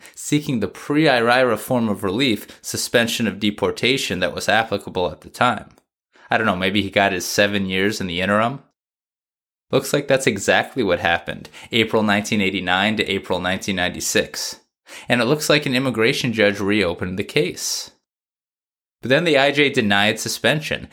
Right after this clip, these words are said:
and granted him voluntary departure again.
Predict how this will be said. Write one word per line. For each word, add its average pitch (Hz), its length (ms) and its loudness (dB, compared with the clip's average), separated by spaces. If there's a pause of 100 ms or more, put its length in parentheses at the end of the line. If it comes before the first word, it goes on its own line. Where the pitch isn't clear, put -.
(100)
and 113 160 0
granted 117 380 2
him 107 160 0
voluntary 110 500 2
departure 135 720 0 (160)
again. 110 540 0